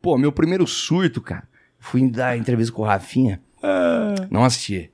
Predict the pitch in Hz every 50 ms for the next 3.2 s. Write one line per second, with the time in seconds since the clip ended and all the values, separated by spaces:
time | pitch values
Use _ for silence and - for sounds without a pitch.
0 | _ _ _ 143 160 180 202 190 180 165 165 170 170 185 175 - 180 - - 123
1 | 107 98 95 95 98 - - - - - 202 175 - 208 208 202 214 214 190 202
2 | 190 170 180 175 170 165 - 165 151 151 175 185 175 151 151 147 156 180 196 190
3 | 170 175 170 170